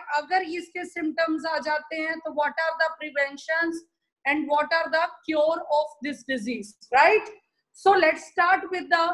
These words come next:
first word, that is the agent, that is the name of the germ, which is the Vibrio cholera। It means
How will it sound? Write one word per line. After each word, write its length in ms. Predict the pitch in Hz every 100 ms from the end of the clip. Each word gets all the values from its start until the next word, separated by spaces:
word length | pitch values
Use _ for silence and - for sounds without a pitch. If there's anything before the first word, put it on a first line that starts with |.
| 339 - _ _ -
first 400 | 349 415 - 381 403 _ -
word, 480 | 285 311 320 285 254
that 180 | 285 294
is 200 | 330 254
the 140 | 311 320 - 277
agent, 500 | 294 240 311 320 370 - 226
that 260 | 269 277
is 160 | 320 262
the 180 | 311 320 - - _ _
name 380 | 269 285 330 359
of 280 | 349 339 -
the 160 | 320 262
germ, 420 | 262 294 294 311 427 _ _ _ 262
which 200 | 302 349
is 260 | 359 294
the 140 | 311 330 381 - 233
Vibrio 720 | 311 233 311 311 339 381 381
cholera। 500 | 302 269 254 262 254 220 - _ _ _ _ _ -
It 400 | 202 - 330 330
means 580 | 339 381 466 - -